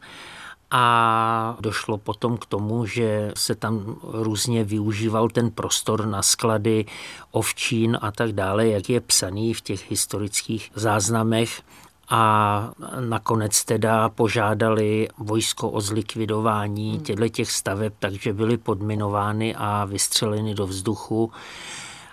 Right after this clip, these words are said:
Speaker 1: A já ještě jako dítě si pamatuju, že ten kostelík Marie Bolestný, který byl vyhozený do povětří, takže ještě jako děti jsme tam nacházeli píšťaly z varhan po lese.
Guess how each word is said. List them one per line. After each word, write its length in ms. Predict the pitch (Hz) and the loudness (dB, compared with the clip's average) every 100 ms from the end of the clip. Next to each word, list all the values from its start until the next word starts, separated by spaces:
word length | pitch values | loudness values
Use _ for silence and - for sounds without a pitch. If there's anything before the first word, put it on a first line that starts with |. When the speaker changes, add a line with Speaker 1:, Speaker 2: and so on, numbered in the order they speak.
| - _ - | -20 _ 0
Speaker 1:
A 260 | 117 110 | 2 4
já 280 | 113 101 107 | 2 2 2
ještě 260 | 110 - 117 | 0 2 2
jako 260 | 107 127 | 2 0
dítě 340 | 107 107 104 107 | 0 -2 0 0
si 200 | - 113 | 0 0
pamatuju, 920 | 120 117 113 110 123 113 110 110 113 | 0 0 -2 -2 0 2 4 4 4
že 400 | 98 110 110 110 - | 2 0 0 0 -2
ten 180 | 113 | -2
kostelík 800 | 107 113 - - 110 110 107 - | 0 0 0 0 -2 -2 -4 -6
Marie 380 | 110 101 110 110 | -4 -2 0 0
Bolestný, 580 | 101 104 104 - 120 107 | 0 0 0 -2 -2 -2
který 380 | - 104 107 98 | -2 -2 0 -2
byl 380 | 104 110 110 101 | -2 0 0 0
vyhozený 680 | 110 110 101 113 113 117 104 | 0 0 0 0 2 2 2
do 140 | 110 | 0
povětří, 680 | - 107 107 98 - 113 107 | 0 -2 -2 -2 -2 -4 -4
takže 340 | 107 104 127 - | -4 -2 -4 -4
ještě 280 | 107 - 113 | -6 -2 0
jako 340 | 104 101 120 | 0 0 -2
děti 400 | 107 101 - 117 | 0 -4 -2 -2
jsme 280 | - 113 104 | 0 -2 -4
tam 280 | 110 113 113 - - - - | -2 -2 -2 -8 -16 -16 -6
nacházeli 880 | 117 - 110 101 104 113 107 107 110 | -4 0 0 2 2 2 4 2 0
píšťaly 600 | - 107 - - 107 110 | 0 2 2 2 2 2
z 120 | 107 | 2
varhan 520 | 104 107 101 107 107 104 | 0 2 2 2 0 -2
po 120 | - | -2
lese. 380 | 101 107 - | -2 0 0